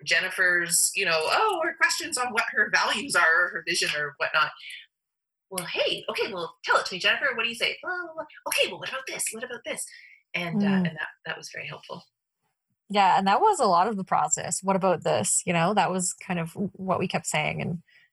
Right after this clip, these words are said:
Speaker 2: I, I'm
Speaker 1: Mm-hmm.
Speaker 2: like, after I kind of laid out my whole blanket of things, I just remember, I remember Jen saying, "Well,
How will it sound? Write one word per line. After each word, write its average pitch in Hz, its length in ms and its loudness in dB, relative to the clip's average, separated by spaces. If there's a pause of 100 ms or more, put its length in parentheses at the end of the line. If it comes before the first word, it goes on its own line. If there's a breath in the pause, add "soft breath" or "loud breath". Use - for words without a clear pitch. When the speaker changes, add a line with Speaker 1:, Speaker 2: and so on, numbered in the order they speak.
(120)
Speaker 2:
I, 165 140 6
I'm 220 200 2
Speaker 1:
Mm-hmm. - 120 -8 (200)
Speaker 2:
like, 226 200 2 (200)
after 254 260 6
I 269 220 6
kind 233 220 2
of 185 160 -2 (120)
laid 196 480 4
out 196 180 4
my 196 120 2
whole 190 140 2
blanket 170 420 -4
of 175 140 -2
things, 196 580 -2 (580 loud breath)
I 226 100 6
just 233 200 -2
remember, 285 560 4 (680)
I 233 80 6
remember 233 420 2
Jen 247 280 2
saying, 226 400 2 (600)
"Well, 427 400 6